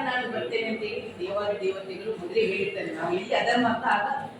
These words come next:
ಹುಟ್ಟಿಕೊಳ್ತೇವೆ, ಅಲ್ಲಿ ಧರ್ಮವನ್ನು ಉಳಿಸ್ಲಿಕ್ಕೆ ನಾವು ಖಂಡಿತ ಬರ್ತೇವೆ, ಅಧರ್ಮ ರಕ್ಷಣೆ ಮಾಡ್ಲಿಕ್ಕೆ ಬರ್ತೇವೆ. ಅದೇ ರೀತಿ ಕಂಸನ ಅಧರ್ಮದ, ಆ, ಏನು ರಾಜ್ಯಾಡಳಿತ ಇರುವಾಗ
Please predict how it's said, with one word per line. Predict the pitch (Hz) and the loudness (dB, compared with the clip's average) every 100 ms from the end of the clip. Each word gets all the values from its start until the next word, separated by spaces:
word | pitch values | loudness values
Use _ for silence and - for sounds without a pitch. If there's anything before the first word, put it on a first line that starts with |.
| - | 0
ಹುಟ್ಟಿಕೊಳ್ತೇವೆ, | 320 330 330 494 226 202 196 | 2 4 6 6 6 4 4
ಅಲ್ಲಿ | 196 269 - - 208 | 2 2 0 -6 2
ಧರ್ಮವನ್ನು | 220 269 269 226 | 4 6 4 4
ಉಳಿಸ್ಲಿಕ್ಕೆ | 208 - 208 - | 2 -2 -6 -4
ನಾವು | - 196 - | -4 -4 -6
ಖಂಡಿತ | 196 196 - | -8 -8 -2
ಬರ್ತೇವೆ, | - 185 190 180 180 | -2 -2 -6 -6 -6
ಅಧರ್ಮ | 175 190 208 208 | -8 -4 -2 -2
ರಕ್ಷಣೆ | 208 - 196 | -4 -6 -6
ಮಾಡ್ಲಿಕ್ಕೆ | 180 175 165 165 | -2 -2 -4 -8
ಬರ್ತೇವೆ. | 165 - - - - 180 | -8 -10 -18 -20 -6 0
ಅದೇ | 247 | 4
ರೀತಿ | 320 330 247 - - - - - - | 4 4 2 0 -2 -8 -16 -18 0
ಕಂಸನ | 226 269 - 294 277 269 - | 4 4 4 4 6 4 2
ಅಧರ್ಮದ, | 220 247 277 285 254 233 - | 4 8 8 8 8 6 6
ಆ, | 208 202 190 190 | 6 6 6 4
ಏನು | 196 202 175 151 - - - | 0 0 0 -2 -6 -10 -2
ರಾಜ್ಯಾಡಳಿತ | 214 240 254 247 226 - 202 | 0 4 6 6 6 4 2
ಇರುವಾಗ | - 165 - | 2 2 2